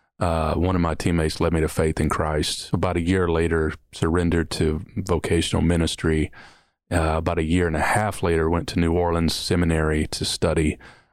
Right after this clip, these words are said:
Lived in New Orleans eight years, um, taught there, uh, pastored a church, went through Hurricane Katrina there, uh, had a short stay in Mississippi while I was teaching in New Orleans. Uh, I pastored a church there.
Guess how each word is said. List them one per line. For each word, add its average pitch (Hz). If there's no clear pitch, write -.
Lived 98
in 90
New 87
Orleans 85
eight 82
years, 80
um, 80
taught 92
there, 87
uh, 87
pastored 87
a -
church, 92
went 87
through 85
Hurricane 82
Katrina 82
there, 78
uh, 80
had 90
a 82
short -
stay 92
in 87
Mississippi 98
while 85
I 85
was 82
teaching 85
in 85
New 82
Orleans. 82
Uh, 80
I 85
pastored 82
a 76
church -
there. 78